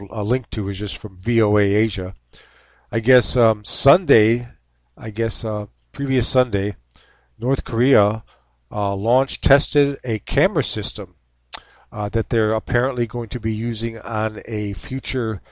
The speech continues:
spy satellite. So they've got a camera being tested now.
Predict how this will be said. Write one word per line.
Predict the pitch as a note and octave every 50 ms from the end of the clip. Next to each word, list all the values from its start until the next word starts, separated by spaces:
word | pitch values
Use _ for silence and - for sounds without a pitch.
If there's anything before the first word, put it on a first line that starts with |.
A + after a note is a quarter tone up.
| _ _
spy | - - - - - - _ - A2+ B2 C#3+ D#3 C#3+
satellite. | A#2 - - A2 G2+ F#2+ F#2 F2 E2 D#2+ D#2 - _ _ - - - _ _ _ _ _ _ _ -
So | - - A#2+ A2+ A2 G#2+ G2+
they've | G2+ A2 G#2
got | A#2 A2+ A2
a | G#2
camera | - - - C3 C3 B2+ A2 G2+ F#2+ F#2 F2+ F2 - -
being | G#2 G2+ G2 F#2+
tested | - - G2 F#2+ - - G#2 G2+
now. | F#2+ F#2+ G2